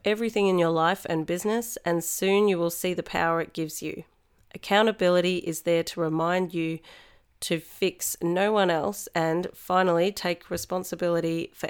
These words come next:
everything you do. If everything is your responsibility, you can fix it. I challenge you to soar and find staff who soar with you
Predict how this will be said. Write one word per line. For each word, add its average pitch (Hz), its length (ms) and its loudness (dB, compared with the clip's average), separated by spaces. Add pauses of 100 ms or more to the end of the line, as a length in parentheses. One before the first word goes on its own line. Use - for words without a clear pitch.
everything 165 580 -2
you 160 280 -6
do. 170 300 -6 (1600)
If - 200 -2
everything 220 600 4
is 165 240 -2
your 190 200 6
responsibility, 160 760 -2
you 170 220 -4
can 170 140 -4
fix - 300 -2
it. - 200 -4 (720)
I 190 140 2
challenge 202 540 2
you 175 180 -2
to - 180 -6
soar 196 640 0 (120)
and 160 180 -2
find 175 400 0
staff 180 540 -4
who 165 160 -6
soar 180 560 0
with 175 240 -8
you 160 240 -8